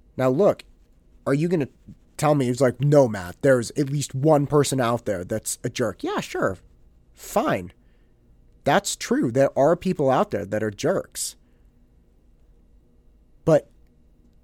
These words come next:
I'm seeing more people take care of each other. More people that are in separate kind of socioeconomic places care for each other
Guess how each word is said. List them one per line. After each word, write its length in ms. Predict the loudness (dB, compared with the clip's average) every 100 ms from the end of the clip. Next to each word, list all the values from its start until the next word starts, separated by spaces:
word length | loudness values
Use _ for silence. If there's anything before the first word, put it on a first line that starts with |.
| _ _ _ -20 _ -20 _ _
I'm 120 | 0 2
seeing 360 | 2 2 2
more 640 | 0 2 4 6 6 4
people 640 | 0 -2 -2 -2 -8 -10 -16 _ _ _ _ _ _ _ 0
take 260 | 2 2
care 260 | 0 2 2
of 100 | 0
each 220 | -4 -10
other. 300 | -12 -14 -20 _ _ _ _ _ _ -2
More 380 | 2 4 4 2
people 580 | 0 -4 -4 -6 -8 _ _ -20 -12
that 220 | -2 0
are 140 | 0 -2
in 160 | -4 -4
separate 800 | -4 0 0 2 2 2 0 -6 _ _ -6
kind 160 | -4
of 60 | -2
socioeconomic 920 | 0 0 2 0 -2 -4 -4 -4 -6
places 420 | -4 -2 -2 -4
care 360 | -8 -2 0 2
for 260 | 0 -6 -6
each 160 | -8
other 360 | -10 -10 -14